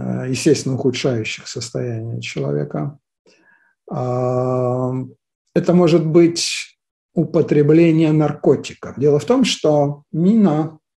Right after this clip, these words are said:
это раши, который курирует эмоции человека, это раши, который связан с апах, вода.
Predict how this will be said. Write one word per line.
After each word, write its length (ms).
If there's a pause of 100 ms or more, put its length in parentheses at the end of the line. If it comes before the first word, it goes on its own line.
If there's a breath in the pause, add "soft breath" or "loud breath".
(240)
это 300
раши, 460
который 580
курирует 800 (1120)
эмоции 580
человека, 480
это 220
раши, 360
который 380
связан 440
с 100
апах, 540
вода. 440